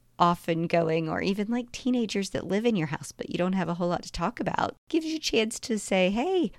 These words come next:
boy, that Wordle today was tough," or, "How did your guesses go?" And we'll share 'em with each other and go, "Oh, you won't believe I tried this one word and I got three of the letters, but then I couldn't make 'em get in the right order forever, and I ended up not getting the word today." So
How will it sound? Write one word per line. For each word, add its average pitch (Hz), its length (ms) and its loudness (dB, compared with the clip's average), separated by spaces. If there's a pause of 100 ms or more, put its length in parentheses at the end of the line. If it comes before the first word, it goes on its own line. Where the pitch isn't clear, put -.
boy, 240 120 4
that 254 140 4
Wordle 240 340 0
today 185 280 2
was 147 260 -2
tough," 247 460 -2
or, 160 420 0 (300)
"How 185 140 0
did 180 160 -2
your 240 140 6
guesses 175 420 0
go?" 110 360 2
And 107 240 -2 (260)
we'll 151 160 -4
share 165 320 -2
'em 170 80 2
with 165 160 2
each 160 220 2
other 160 320 2
and 156 140 -2
go, 165 140 -2
"Oh, 147 160 -4 (140)
you 160 80 -2
won't 165 160 0
believe 160 380 0
I 85 320 0 (160)
tried 180 320 0
this 170 180 -2
one 175 280 4
word 160 340 2
and 156 100 -2
I 156 180 -4
got - 360 -2
three 190 240 4
of 180 40 6
the 160 80 4
letters, 165 400 4
but - 160 -4
then 175 120 0
I 165 80 4
couldn't 175 280 2
make 170 200 2
'em 151 100 0
get 160 220 2
in 156 60 -2
the 160 80 2
right 165 200 4
order 170 300 6
forever, 160 520 6
and 156 100 2
I 147 140 0
ended 180 200 2
up 160 160 -2
not 180 240 0
getting 202 260 4
the 160 100 2
word 156 220 2
today." - 400 0
So - 300 -4